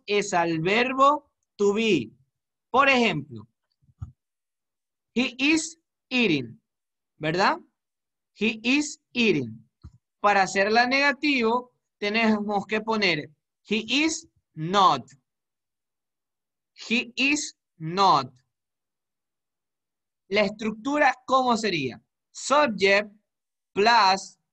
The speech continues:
verb to be plus not plus verb, main verb. ¿Ok? El verbo principal. Es decir, mediante este ejemplo, observemos la estructura.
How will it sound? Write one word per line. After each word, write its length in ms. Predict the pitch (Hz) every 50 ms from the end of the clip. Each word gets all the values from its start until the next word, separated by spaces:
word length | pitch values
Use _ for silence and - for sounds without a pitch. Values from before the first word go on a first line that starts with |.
| _ _
verb 440 | 147 143 151 175 180 190 190 190 196 -
to 120 | 254 262
be 360 | 254 269 254 233 226 226 247 - _ _ _ _ _ _ _ _ _ _ _ _ _
plus 640 | - 180 185 208 202 190 180 180 - - - - _ _ _ _ _ _ _
not 600 | - 170 180 196 226 247 247 240 226 214 220 226 220 - _ _ _ _ _ _ _ _ _ _ _ _ _
plus 540 | 180 185 196 220 240 254 175 175 - - _ _ _ _ _ _ _ _ _ _
verb, 600 | - 143 147 147 180 196 208 226 233 247 233 240 _ _
main 400 | 156 160 180 196 196 196 202 196
verb. 320 | 190 175 151 131 113 - _ _ _ _ _ _ _ _ _ _ _
¿Ok? 320 | _ 190 220 277 370 - _ _
El 160 | 165 165 165
verbo 320 | 160 180 185 196 196 190 190
principal. 640 | 190 185 180 - 180 165 160 - 151 135 123 104 - - _ _ _ _ _ _ _ _ _ _ _ _ _ _ _ _ _ _ _ _ _ _ _ _
Es 100 | 208 214
decir, 440 | 220 214 220 220 185 139 123 - -
mediante 400 | 156 175 185 196 208 208 196 208
este 200 | 196 190 190 220
ejemplo, 360 | 220 220 226 214 190 180 170
observemos 480 | 156 156 - 185 185 208 226 233 233 233
la 80 | 220 202
estructura. 560 | 202 - 190 170 156 - 143 127 113 92